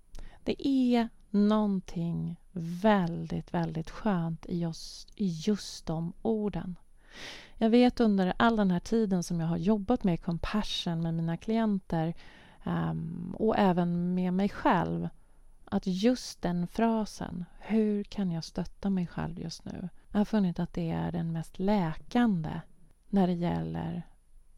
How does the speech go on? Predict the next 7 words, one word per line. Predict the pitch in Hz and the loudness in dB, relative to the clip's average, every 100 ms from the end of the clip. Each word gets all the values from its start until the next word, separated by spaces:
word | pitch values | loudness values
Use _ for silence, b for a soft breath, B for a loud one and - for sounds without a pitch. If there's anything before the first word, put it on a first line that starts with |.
| - | -12
att | - 156 | -10 -8
hitta | - - 196 | -8 -4 -4
fatt | - - 262 - - - - - - | -6 -2 -2 -2 -10 -16 -18 -12 -6
i | 175 | -6
sin | - 175 165 | -4 -6 -4
egen | 165 165 165 165 | -4 -6 -6 -6
compassion. | 165 170 165 170 - - | -4 -6 -6 -8 -8 -14